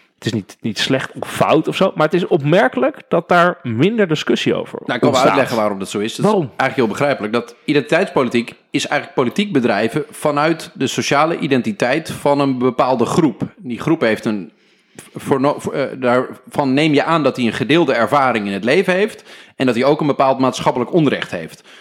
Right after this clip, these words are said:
Speaker 2: Dus vaak definieer je daarmee een groep op basis van het onrecht dat hun wordt aangedaan of is aangedaan ten opzichte van de dominante groep. Dus jij bent een groep aan het, eh, herkennen, dus, eh,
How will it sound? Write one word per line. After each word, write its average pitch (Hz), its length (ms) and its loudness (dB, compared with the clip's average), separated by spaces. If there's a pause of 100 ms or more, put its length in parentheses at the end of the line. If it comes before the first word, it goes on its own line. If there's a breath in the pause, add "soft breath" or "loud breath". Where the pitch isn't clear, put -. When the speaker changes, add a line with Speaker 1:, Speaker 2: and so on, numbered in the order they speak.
(140 loud breath)
Speaker 2:
Dus - 320 -6
vaak 139 500 -2
definieer 135 640 2
je 110 180 0
daarmee 120 540 0 (260)
een 139 220 2
groep 180 360 2
op 120 160 -2
basis 131 400 2
van 117 200 0
het 110 180 0
onrecht 170 440 2
dat 110 160 0
hun 107 380 2
wordt 135 220 2
aangedaan 113 500 -2
of 92 120 -8
is 139 220 -2
aangedaan 170 520 -2 (260 loud breath)
ten 131 180 2
opzichte 180 540 0
van 147 440 0
de 147 140 4
dominante 147 640 4
groep. - 380 -6
Dus 113 160 -4
jij 131 160 2
bent 117 280 -2 (420 loud breath)
een 139 120 -2
groep 190 280 0
aan 120 180 -4
het, 101 200 -8
eh, 113 80 -2 (360)
herkennen, 139 400 0
dus, 107 180 -4
eh, 107 80 -2